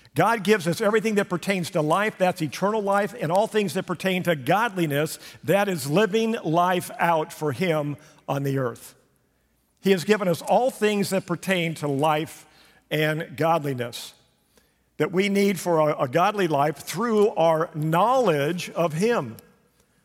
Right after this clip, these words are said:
who called us by His own glory and goodness.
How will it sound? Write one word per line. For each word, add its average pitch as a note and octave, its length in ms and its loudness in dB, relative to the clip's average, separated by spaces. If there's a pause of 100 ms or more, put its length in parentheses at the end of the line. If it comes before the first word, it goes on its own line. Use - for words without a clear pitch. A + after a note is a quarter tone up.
(120)
who D#3+ 160 -2
called F#3+ 320 0
us G3+ 160 -2
by F3 220 0
His D#3+ 160 -4
own G#3+ 180 0
glory E3 460 2
and D3 100 -4
goodness. B2+ 520 -6